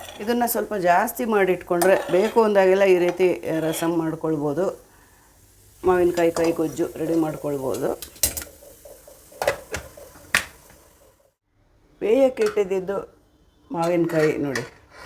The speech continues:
ಚೆನ್ನಾಗಿ ಬೆಂದಿದೆ. ಈಗ ಇದನ್ನು ಓಟೆ, ಸಿಪ್ಪೆ ಎಲ್ಲ ಸಪ್ರೇಟ್ ಮಾಡ್ಕೊಳ್ತೀನಿ.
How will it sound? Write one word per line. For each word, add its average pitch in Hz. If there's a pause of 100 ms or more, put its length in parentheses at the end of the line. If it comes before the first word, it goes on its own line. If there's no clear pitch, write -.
(540)
ಚೆನ್ನಾಗಿ 156
ಬೆಂದಿದೆ. 139 (120)
ಈಗ 175 (140)
ಇದನ್ನು 156 (160)
ಓಟೆ, 165 (240)
ಸಿಪ್ಪೆ 160 (100)
ಎಲ್ಲ 139 (100)
ಸಪ್ರೇಟ್ 175
ಮಾಡ್ಕೊಳ್ತೀನಿ. 123